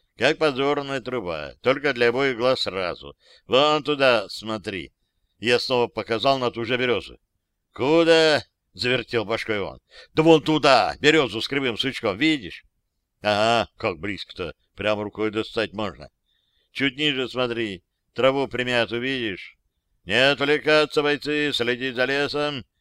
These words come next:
одёрнул я не в меру любопытных. «Вижу. Это мы там ходили.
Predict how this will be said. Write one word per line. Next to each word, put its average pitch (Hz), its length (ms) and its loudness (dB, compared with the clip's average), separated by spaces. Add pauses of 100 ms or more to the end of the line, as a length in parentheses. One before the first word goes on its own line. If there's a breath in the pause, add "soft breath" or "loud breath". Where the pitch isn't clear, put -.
(280)
одёрнул 113 480 -2
я 120 200 0
не 120 120 -6
в 104 120 -6
меру 110 300 -4
любопытных. 104 600 -6 (520)
«Вижу. 104 560 -4 (600)
Это 123 300 0
мы 147 220 -2
там 120 260 -4
ходили. 101 600 -8